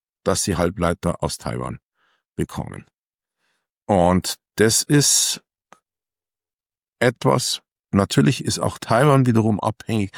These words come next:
von uns, nämlich ohne den Werkzeugmaschinen aus den Niederlanden und aus Deutschland. In Deutschland ist es insbesondere, ähm,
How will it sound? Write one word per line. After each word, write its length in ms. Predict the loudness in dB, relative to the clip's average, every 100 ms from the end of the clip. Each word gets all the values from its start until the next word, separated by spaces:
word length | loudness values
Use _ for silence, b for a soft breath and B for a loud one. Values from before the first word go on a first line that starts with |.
| B B B
von 180 | -2
uns, 340 | 0 0 0 0
nämlich 320 | 0 0 -2 0
ohne 280 | 2 2
den 300 | 2 0 0 -2
Werkzeugmaschinen 1120 | 0 0 0 -2 0 -2 -2 -2 0 0 -2
aus 300 | 0 -2 0
den 160 | -2 0
Niederlanden 680 | 2 2 2 0 -2 -6
und 180 | -6 -4
aus 180 | -6 -4
Deutschland. 520 | 0 0 0 0 -2 -4 B B B
In 100 | 0
Deutschland 460 | 2 0 0 2
ist 160 | 2 0
es 120 | -6
insbesondere, 960 | -2 -2 -2 -4 -2 0 2 2 0 -2 B B B -4
ähm, 920 | 0 2 2 2 2 2 0 0 -2